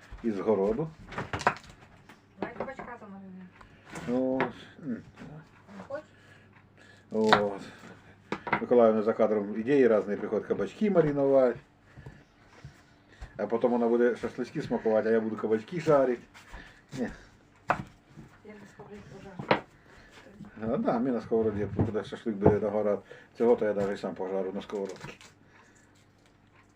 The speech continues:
Speaker 1: А зверху зроблю хороший соус. Ось таким, бачите, колечками. Тик-тик. Так, так, тик-тик-тик. Так, другу.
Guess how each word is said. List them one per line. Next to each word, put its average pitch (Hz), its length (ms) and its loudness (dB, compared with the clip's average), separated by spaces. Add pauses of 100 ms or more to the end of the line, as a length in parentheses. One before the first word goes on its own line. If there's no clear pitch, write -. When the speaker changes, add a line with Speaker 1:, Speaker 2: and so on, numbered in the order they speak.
Speaker 1:
А 113 80 0
зверху 107 380 4
зроблю 101 280 -2
хороший 107 380 0
соус. 127 420 2 (1400)
Ось 117 140 -2
таким, 113 280 0
бачите, 120 220 -2
колечками. 98 480 -6 (300)
Тик-тик. - 360 -12 (1000)
Так, 131 220 -6
так, 104 120 -10
тик-тик-тик. - 600 -14 (760)
Так, 98 200 -8 (480)
другу. 131 460 -6